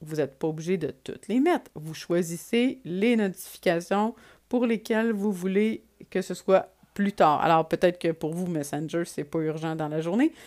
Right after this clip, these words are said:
mais peut-être que message, il doit pas être là-dedans parce que les messages, c'est peut-être plus important. Euh, donc,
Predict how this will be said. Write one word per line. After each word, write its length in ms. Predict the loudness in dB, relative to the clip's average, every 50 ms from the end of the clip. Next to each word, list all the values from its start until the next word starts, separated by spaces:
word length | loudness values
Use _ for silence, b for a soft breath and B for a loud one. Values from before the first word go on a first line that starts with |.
| B B -6
mais 80 | -4 -2
peut-être 340 | -2 0 0 0 0 0
que 100 | 0 -2
message, 540 | 0 0 0 -2 -2 0 2 4 4 2 2 -2
il 60 | -4
doit 280 | 0 0 0 0 2
pas 340 | 2 2 4 4 4 2 0
être 160 | 0 -4 -4
là-dedans 340 | -4 -4 -4 -4 -4 -4 -4
parce 220 | -4 -4 -6 -6 -6
que 80 | -8
les 140 | -8 -6 -6
messages, 380 | -8 -8 -8 -6 -6 -6 -6 -6
c'est 80 | -8
peut-être 260 | -8 -8 -8 -10 -8
plus 260 | -10 -12 -12 -10 -10 -10
important. 500 | -4 0 0 0 0 0 0 0 0 B B B B B B B B B B -4
Euh, 160 | -2 -2 0
donc, 360 | 2 2 2 2 2 -2 -6